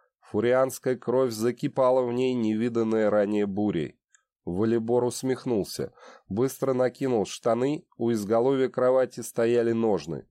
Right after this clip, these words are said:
и он вынул свой меч. Они сошлись, сестра и брат, в смертельном танце белой стали. Валибор вначале казался ошарашен умением Лады фехтовать,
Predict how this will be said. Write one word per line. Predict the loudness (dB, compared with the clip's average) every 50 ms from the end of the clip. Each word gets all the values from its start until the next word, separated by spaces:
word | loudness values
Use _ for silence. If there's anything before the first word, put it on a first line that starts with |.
| _
и | -6 -2
он | 0 0 2 0 0
вынул | 0 0 2 2 2 0 0
свой | -2 -4 0 0 2 2 2
меч. | 2 0 0 -2 -4 -10 -18 -20 _ _ _ _ _ _ _ _ _ _ _ _ _ _ _ _ _ _ _ _ _ _ _ _ _ _
Они | _ -2 0 0 0 0
сошлись, | 0 0 0 0 -2 -4 -6 -4 -4 -2 -4 -4
сестра | -6 -4 -4 -4 -6 -4 -2 2 2 4 2
и | 2
брат, | 0 0 0 2 2 0 0 -4 _ -20
в | _ -18
смертельном | -10 -6 -2 -2 -2 -2 -4 -4 -4 -2 -2 0 0 -2 -4 -2
танце | -2 0 0 0 0 -4 -6 -6 -6
белой | -4 -2 0 0 0 0 0 -2
стали. | -6 -6 -4 -2 0 0 -2 -4 -8 -14 _ _ _ _ _ _ _ _ _ _ _ _ _
Валибор | -4 -2 0 0 0 0 0 0 0 0 0
вначале | 0 0 0 0 0 -2 -2 -2 0 0 -2
казался | -2 -2 -2 0 0 0 0 0 0 -2 0 0
ошарашен | 0 -2 -2 0 0 2 2 0 -2 -2 -4 -2 -2 0
умением | 0 0 0 0 0 0 0 0 0 0
Лады | 2 2 2 0 0 -4 -8
фехтовать, | -8 -8 -10 -10 -4 -2 0 0 0 0 -2 -4 -12 _